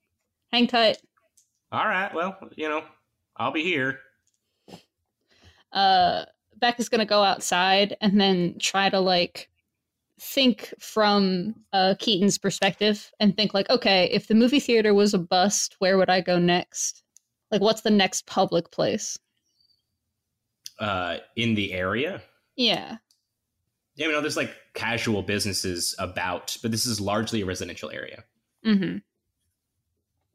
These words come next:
Speaker 1: Uh, is there, like, an alleyway or something I can duck into?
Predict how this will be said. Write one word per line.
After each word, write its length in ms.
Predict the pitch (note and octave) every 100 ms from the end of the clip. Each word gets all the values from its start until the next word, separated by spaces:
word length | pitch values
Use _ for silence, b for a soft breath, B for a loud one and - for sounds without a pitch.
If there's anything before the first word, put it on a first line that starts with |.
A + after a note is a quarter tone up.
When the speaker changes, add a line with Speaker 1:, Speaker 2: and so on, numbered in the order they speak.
| _ _ -
Speaker 1:
Uh, 600 | A3+ G#3+ G3 C#3 - C#2+ C2+
is 160 | A3+ -
there, 540 | A3 A#3 A#3 G3+ F#2
like, 200 | - G#3+
an 120 | G#3 F#3
alleyway 680 | F#3+ G#3 A3 A#3 A#3+ C4 D#4+
or 60 |
something 320 | B3+ B3 B3 A3+
I 100 | A#3
can 160 | A3+
duck 220 | A3+ A#3
into? 320 | A#3 A#3+ A#3+